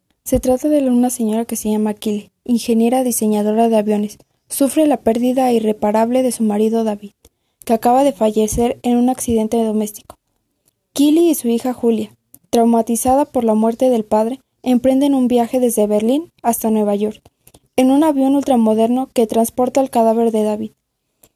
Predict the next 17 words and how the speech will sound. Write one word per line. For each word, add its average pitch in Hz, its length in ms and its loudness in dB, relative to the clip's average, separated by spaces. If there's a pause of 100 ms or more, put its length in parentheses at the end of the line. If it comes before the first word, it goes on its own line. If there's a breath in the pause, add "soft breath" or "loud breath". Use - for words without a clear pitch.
(140)
al 240 160 2
que 240 140 2
desean 254 380 2
enterrar 269 540 0 (220)
en 233 240 2
Long 277 240 2
Island. 233 480 -6 (540)
Durante 240 400 2
el 233 60 2
vuelo, 240 420 0 (600)
Kili 302 280 2
se 262 120 0
duerme 240 300 4
durante 220 640 0 (320)
un 262 180 2
largo 247 300 2
rato, 233 320 -2